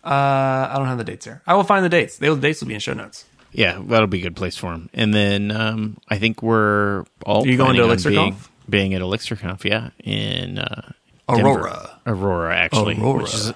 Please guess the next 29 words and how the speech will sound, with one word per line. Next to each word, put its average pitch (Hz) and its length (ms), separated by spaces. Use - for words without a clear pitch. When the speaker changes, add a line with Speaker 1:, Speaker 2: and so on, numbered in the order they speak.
Speaker 2:
a 113 60
suburb 82 580
of 80 160
Denver. - 400
Speaker 1:
Aurora. 110 520
Speaker 2:
Uh, - 160
which 110 180
is 101 60
a 98 60
pretty 107 200
neat 101 140
place. - 400
Maybe 95 280
I'll, 87 140
uh, 90 340
head 101 180
up 87 140
a - 20
little 87 200
early 87 460
or 87 140
stay 87 220
a 82 80
little 82 180
after 87 360
and 87 140
go 82 260
fly - 240
fishing. 87 500